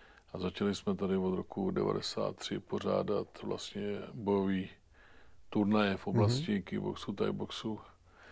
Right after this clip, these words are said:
Speaker 1: full kontaktu, pak se to převtělilo do K jedna, to je disciplína, kde si z každého toho sportu vzalo něco, aby to bylo zajímavější. Narodil se nějaký pan Ishii v Tokiu, jeden z nejbohatších mužů Japonska.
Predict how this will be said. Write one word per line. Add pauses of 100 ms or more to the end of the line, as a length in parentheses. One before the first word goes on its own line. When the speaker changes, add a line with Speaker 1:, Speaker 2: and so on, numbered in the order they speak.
(140)
Speaker 1:
full
kontaktu,
pak
se
to
převtělilo
do
K
jedna,
to
je
disciplína,
kde
si
z
každého
toho
sportu
vzalo
něco, (600)
aby
to
bylo
zajímavější.
Narodil
se
nějaký
pan
Ishii
v
Tokiu, (720)
jeden
z
nejbohatších
mužů
Japonska.